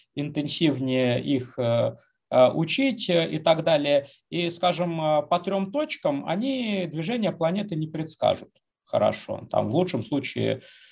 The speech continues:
э, кружочек построят. Или вот летит там комета,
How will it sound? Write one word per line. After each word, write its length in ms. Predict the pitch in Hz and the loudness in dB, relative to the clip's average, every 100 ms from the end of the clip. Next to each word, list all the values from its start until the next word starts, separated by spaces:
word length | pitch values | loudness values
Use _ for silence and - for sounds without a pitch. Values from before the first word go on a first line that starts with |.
| _ - _ _ | _ -20 _ _
э, 180 | - 123 | 6 8
кружочек 560 | 120 175 165 - - - | 6 6 6 2 -2 2
построят. 460 | 127 123 135 120 | 2 4 2 2
Или 80 | 143 | 2
вот 200 | 151 147 | 0 0
летит 340 | 160 185 285 - | -2 0 0 4
там 460 | 139 127 120 113 - | 4 4 -2 -2 4
комета, 720 | 147 147 135 120 - - | 4 4 -2 -2 -6 -6